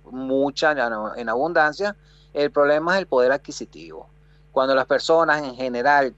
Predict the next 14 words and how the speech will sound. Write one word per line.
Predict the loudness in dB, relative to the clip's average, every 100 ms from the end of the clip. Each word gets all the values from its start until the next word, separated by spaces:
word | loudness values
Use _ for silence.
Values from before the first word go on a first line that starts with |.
| 0
toda, | 4 6 4 2
la | 0
gran | -2 -4
mayoría | -2 0
de | 2
los | 0
venezolanos | -2 -4 0 0 0 -4
ganan | -2 -2 -4 -8 _ _ _ -12
muy | -2 2 2 -2
poco | 0 0 2 0
dinero | 0 -2 0 0 -2
con | -6
su | -8 -6
trabajo, | 0 2 4 2 2 -2